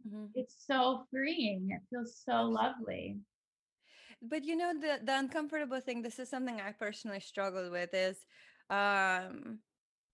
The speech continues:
Speaker 1: the comfort that you feel from outside things, like, whether it's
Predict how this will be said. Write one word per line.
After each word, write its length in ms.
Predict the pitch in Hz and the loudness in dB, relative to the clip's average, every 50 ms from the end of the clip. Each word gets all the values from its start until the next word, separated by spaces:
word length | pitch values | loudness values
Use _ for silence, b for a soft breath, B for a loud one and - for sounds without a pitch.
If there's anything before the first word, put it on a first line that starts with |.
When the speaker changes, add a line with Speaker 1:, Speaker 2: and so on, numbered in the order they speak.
| _ _ - | _ _ -2
Speaker 1:
the 180 | 202 247 240 233 | 0 0 0 2
comfort 720 | - 269 254 269 262 269 285 262 254 240 233 208 226 - - | 2 0 2 2 2 2 4 6 6 6 4 2 -2 0 2
that 140 | 214 214 202 | 2 2 2
you 160 | 196 214 214 | 0 -4 -6
feel 260 | - - 208 220 220 | -6 -4 -4 -2 -2
from 220 | 220 - 208 196 196 | -2 -2 -2 0 2
outside 560 | 190 190 196 196 - - 208 208 202 202 _ | 2 2 0 0 0 0 0 0 0 -2 _
things, 320 | 190 190 190 208 202 208 | -6 -6 -6 -6 -8 -4
like, 220 | 190 185 180 180 - 196 | -4 -4 -4 -4 -6 -2
whether 260 | 190 190 185 190 190 | -2 -2 0 -2 -4
it's 120 | 190 - | -6 -8